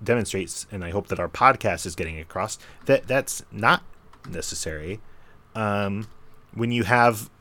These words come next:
great big maps, you ha-, have to put tiles in them or, you know, sections of them that don't have anything interesting going on.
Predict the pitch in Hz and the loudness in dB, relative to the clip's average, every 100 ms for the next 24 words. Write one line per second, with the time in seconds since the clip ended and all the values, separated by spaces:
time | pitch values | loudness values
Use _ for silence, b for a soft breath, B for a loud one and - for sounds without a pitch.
0 | - - 131 120 110 123 110 101 95 151 | -20 -8 2 2 4 0 0 -2 0 0
1 | - - - _ - 123 131 131 - - | -4 -6 -8 _ -14 -6 -2 -2 -4 -8
2 | - 139 - 147 - 156 156 - - - | -2 -2 0 -4 2 0 0 -20 -20 -20
3 | - - - - - - - - 123 127 | -20 -20 -20 -20 -20 -20 -20 -4 2 4
4 | 139 131 151 143 151 131 104 76 107 104 | 2 0 0 2 2 2 0 0 -4 -2
5 | 95 - 143 - 120 113 101 107 127 B | -2 0 0 0 -4 -4 -2 -4 -4 B
6 | B B 147 185 110 113 123 123 120 135 | B B -2 0 -2 0 -2 0 -2 -4
7 | 127 - - 147 139 139 151 101 | -8 -8 -8 -4 -4 -2 -2 -2